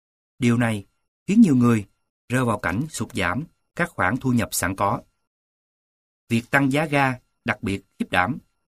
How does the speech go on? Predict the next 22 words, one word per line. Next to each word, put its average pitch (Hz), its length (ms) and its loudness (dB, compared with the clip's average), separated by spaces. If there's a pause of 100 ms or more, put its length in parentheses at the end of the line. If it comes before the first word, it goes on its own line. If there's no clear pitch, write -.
(400)
Thay 151 180 -2
vì 120 260 2
than 135 260 0
thở 101 240 -2
cay 131 120 -2
đắng 135 260 -2 (480)
và 113 160 0
cảm 120 160 -2
thấy 131 320 -2
thương 143 160 0
hại 101 180 -2
bản 98 140 0
thân, 123 280 0 (680)
hãy 101 160 -2
cố 139 120 -2
gắng 143 220 0
điều 120 200 2
chỉnh 120 240 -4 (160)
chi 123 200 4
tiêu 127 200 4
của 120 100 -4
bạn. 87 240 0